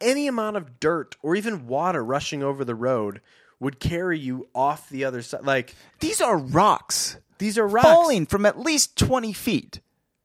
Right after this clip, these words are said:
Speaker 1: Or if not twenty feet, then it's not a problem.
Speaker 2: I can tell you, I took a skipping stone as a child, right?
Speaker 1: Mm-hmm.
Speaker 2: A smooth, very thin, uh, small skipping stone in a child's hands.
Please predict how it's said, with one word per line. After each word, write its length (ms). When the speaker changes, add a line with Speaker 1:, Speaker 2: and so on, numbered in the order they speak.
Speaker 1:
Or 220
if 180
not 300
twenty 260
feet, 320
then 160
it's 140
not 140
a 40
problem. 400
Speaker 2:
I 100
can 140
tell 140
you, 180
I 120
took 240
a 40
skipping 520
stone 500
as 100
a 80
child, 400
right? 260
Speaker 1:
Mm-hmm. 220
Speaker 2:
A 60
smooth, 840
very 220
thin, 680
uh, 480
small 360
skipping 360
stone 280
in 160
a 60
child's 440
hands. 420